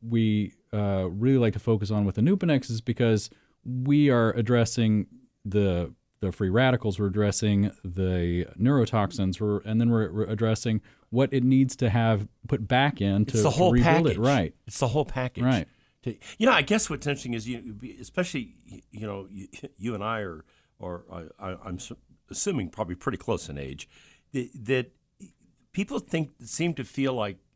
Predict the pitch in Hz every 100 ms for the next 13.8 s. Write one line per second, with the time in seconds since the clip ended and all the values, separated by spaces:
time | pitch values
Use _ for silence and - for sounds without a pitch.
0 | _ 120 - - 139 135 - 101 110 107
1 | - 82 - 98 - 82 - 101 90 87
2 | 98 87 95 95 - 90 90 82 - 95
3 | 85 - - _ _ _ _ _ - 131
4 | - 151 139 123 262 - - 170 120 101
5 | - 143 110 127 123 127 98 95 110 113
6 | 101 90 82 131 101 98 127 120 87 87
7 | - 113 98 85 78 80 135 98 107 104
8 | 76 90 - _ - 101 101 101 123 104
9 | - 120 113 98 127 139 - 120 110 107
10 | 107 104 92 - - 113 113 - 104 98
11 | 110 117 - 104 92 - 113 101 95 107
12 | 107 104 95 85 - 139 156 85 80 _
13 | _ _ - 127 127 127 120